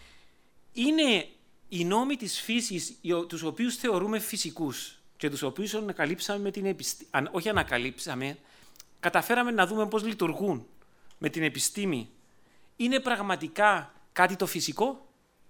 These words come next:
Πάμε να εξετάσουμε έτσι λίγο κάποιους, για παράδειγμα, για να δούμε. Ο νόμος της φύσης που περιγράφει την βαρύτητα,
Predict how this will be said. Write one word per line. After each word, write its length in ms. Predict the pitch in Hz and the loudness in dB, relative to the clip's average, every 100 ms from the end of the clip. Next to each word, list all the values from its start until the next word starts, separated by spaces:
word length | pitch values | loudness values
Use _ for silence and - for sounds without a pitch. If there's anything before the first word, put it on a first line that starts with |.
| - - - - - - - - _ _ - - - | -20 -20 -20 -20 -20 -20 -20 -20 _ _ -20 -12 2
Πάμε 200 | 302 277 | 4 6
να 100 | 254 | 4
εξετάσουμε 500 | - 214 220 208 190 | 4 6 6 6 2
έτσι 220 | 185 196 | 2 -2
λίγο 320 | 185 185 170 | 0 2 4
κάποιους, 600 | 196 180 - 160 147 - | 6 6 4 -4 -4 -8
για 180 | - 156 | 0 2
παράδειγμα, 400 | 151 165 202 226 | 8 10 10 6
για 120 | 220 | 6
να 100 | 202 | 8
δούμε. 280 | 165 180 117 - - - - - - - - - - - - - - - - - - - - - - - - - | 8 6 4 -4 -20 -20 -20 -20 -20 -20 -20 -20 -20 -20 -20 -20 -20 -20 -20 -20 -20 -20 -20 -20 -20 -20 -16 2
Ο 120 | 196 | 4
νόμος 300 | 254 302 302 | 6 6 4
της 200 | 240 - | 2 4
φύσης 320 | 254 269 285 | 4 4 2
που 80 | 277 | 4
περιγράφει 440 | 247 226 202 254 | 6 6 6 6
την 160 | 254 220 | 2 10
βαρύτητα, 760 | 202 185 190 165 151 185 302 | 12 12 10 6 8 8 4